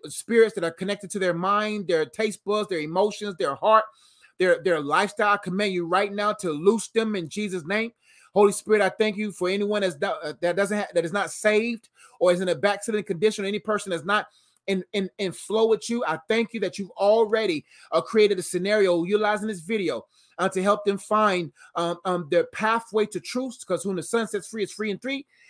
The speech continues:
and that you lead and guide them all truth. But we thank you, Lord, that they will be able to operate in this and that they will become aware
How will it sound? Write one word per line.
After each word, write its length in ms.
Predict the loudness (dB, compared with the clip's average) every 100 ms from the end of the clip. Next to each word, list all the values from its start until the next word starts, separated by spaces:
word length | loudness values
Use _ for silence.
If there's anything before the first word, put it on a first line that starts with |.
| -6
and 120 | -2
that 160 | -2 0
you 140 | 0
lead 220 | 2 0
and 80 | 0
guide 160 | 2 0
them 100 | 0
all 100 | -2
truth. 200 | -2 -2
But 120 | -2
we 100 | 0
thank 280 | 2 0 0
you, 100 | 0
Lord, 200 | 2 2 -2 _ -2
that 120 | 2
they 100 | 6
will 100 | 6
be 180 | 6 4
able 140 | 4
to 120 | 0 -2
operate 340 | 0 2 2 2
in 60 |
this 160 | 0 -2
and 120 | -4 -2
that 100 | 0
they 100 | 2
will 160 | 2
become 380 | 2 -2 -2 -4 2
aware 600 | 2 4 4 2 -2